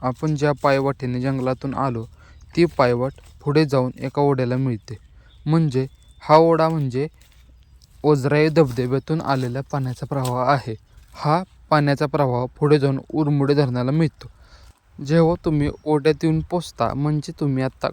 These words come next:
खोल दरीत पोचलेला आहात, कारण इथून मेन प्रवाह चालू होतो. इथे जंगली प्राण्यांचा रहिवास असतो. स्थानिक लोकांकडून आम्हाला कळ-, कळाले की इथे गव्हाचे प्रमाण खूप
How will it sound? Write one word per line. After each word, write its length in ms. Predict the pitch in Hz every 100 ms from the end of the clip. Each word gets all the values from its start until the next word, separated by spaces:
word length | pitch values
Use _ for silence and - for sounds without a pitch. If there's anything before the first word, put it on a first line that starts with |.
| -
खोल 200 | 151 143
दरीत 220 | 139 131 -
पोचलेला 460 | 147 - 117 117 123
आहात, 220 | 123 107 - - - - - -
कारण 340 | 151 139 135 -
इथून 440 | 143 - 165 165
मेन 200 | 160 165
प्रवाह 280 | 151 143 139
चालू 340 | 143 175 135 113
होतो. 340 | 107 - 107 - - - - - -
इथे 380 | 147 - 160 160 - - 139
जंगली 320 | 151 147 143
प्राण्यांचा 680 | 143 156 139 135 135 123 151 160 - - 143
रहिवास 540 | 143 127 123 135 -
असतो. 360 | - 143 - - - - -
स्थानिक 420 | - - 156 156 156
लोकांकडून 580 | 160 - 143 156 160
आम्हाला 360 | 151 151 143 147
कळ-, 420 | - 180 147 131 -
कळाले 360 | 165 160 151 131 - - - - -
की 240 | 190 170 165 - - - 160
इथे 400 | 151 - 147 - 143
गव्हाचे 360 | 160 160 156
प्रमाण 340 | 156 151 147 151
खूप 200 | - 147